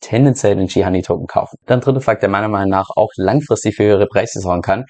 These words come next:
ist die Tatsache, dass meiner Meinung nach die Roadmap von Grisify überhaupt nicht eingepreist ist in den Gihani-Token-Preis. Ganz ehrlich, ich habe schon so viele Kommentare gelesen, bei YouTube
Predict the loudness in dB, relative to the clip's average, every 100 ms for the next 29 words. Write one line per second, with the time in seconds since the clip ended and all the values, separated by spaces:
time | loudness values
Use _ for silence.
0 | -16 -10 -6 0 0 0 -2 0 -2 -2
1 | -2 0 0 2 2 2 0 0 2 2
2 | 0 -4 -4 0 0 0 0 0 0 -8
3 | _ -4 -2 -4 -4 -4 -6 _ 0 0
4 | 0 -4 -2 0 2 0 0 -4 -2 -2
5 | 0 -2 -2 -2 -4 -4 -4 -6 -6 -6
6 | -2 -2 -2 -6 -20 -20 -10 -6 0 0
7 | 2 0 2 2 0 0 -2 0 0 2
8 | 0 0 0 0 0 0 -2 -2